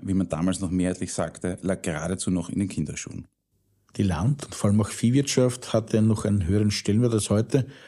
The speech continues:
Speaker 2: Da konnte man nicht so leicht weg vom Hof. Und wer unselbstständig tätig war, hatte kaum Urlaub. Und wenn, dann in der Regel weder die finanziellen Mittel noch die technischen Mittel, viel und weit auf Urlaub zu fahren.
Speaker 1: Doch das bahnte sich an,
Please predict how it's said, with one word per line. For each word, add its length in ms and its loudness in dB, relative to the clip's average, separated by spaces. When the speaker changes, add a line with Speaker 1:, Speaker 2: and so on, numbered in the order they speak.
Speaker 2:
Da 100 2
konnte 340 -2
man 140 6
nicht 220 0
so 100 0
leicht 300 -2
weg 160 -6
vom 240 -2
Hof. 340 -6
Und 80 4
wer 160 4
unselbstständig 540 4
tätig 300 2
war, 220 4
hatte 240 0
kaum 220 0
Urlaub. 520 2
Und 200 2
wenn, 340 4
dann 200 6
in 40 6
der 140 6
Regel 260 4
weder 220 4
die 80 0
finanziellen 600 4
Mittel 380 4
noch 180 2
die 160 -2
technischen 600 0
Mittel, 300 4
viel 360 2
und 140 4
weit 240 0
auf 140 -2
Urlaub 260 -4
zu 80 -6
fahren. 340 -8
Speaker 1:
Doch 160 0
das 140 -4
bahnte 360 -2
sich 200 -4
an, 380 -4